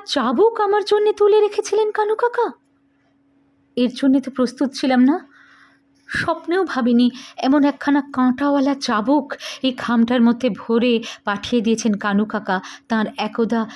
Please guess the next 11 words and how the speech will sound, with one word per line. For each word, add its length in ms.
বিশেষ 640
স্নেহভাজনের 960
জন্যে। 420
সেই 260
চাবুকটার 600
ঘায়ে 440
অনেকক্ষণ 480
স্তব্ধ 600
হয়ে 240
বসে 260
থাকি। 340